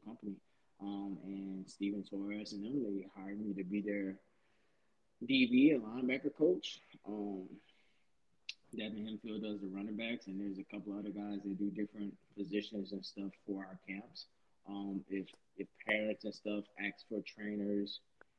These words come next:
within the city of San Antonio, youth, middle school, or high school, um, we get referred based off of our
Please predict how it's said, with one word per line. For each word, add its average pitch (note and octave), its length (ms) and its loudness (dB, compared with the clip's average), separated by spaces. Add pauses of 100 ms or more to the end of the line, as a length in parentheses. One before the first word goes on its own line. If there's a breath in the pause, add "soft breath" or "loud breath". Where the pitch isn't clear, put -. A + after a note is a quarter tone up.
(280)
within G#2+ 340 -2
the G2+ 120 2
city G#2 340 4
of G2+ 80 2
San G2+ 220 -4
Antonio, G2+ 480 0 (120)
youth, G2+ 260 0 (220)
middle G2 220 0
school, G2+ 340 0
or G2 140 -10
high G2 60 -6
school, A#2 380 -2 (200)
um, F#2+ 320 -8 (340)
we A2 140 0
get F2+ 220 2
referred G2+ 560 -4
based F#2+ 260 0
off F#2+ 180 -6
of G2+ 60 -8
our G2 160 -6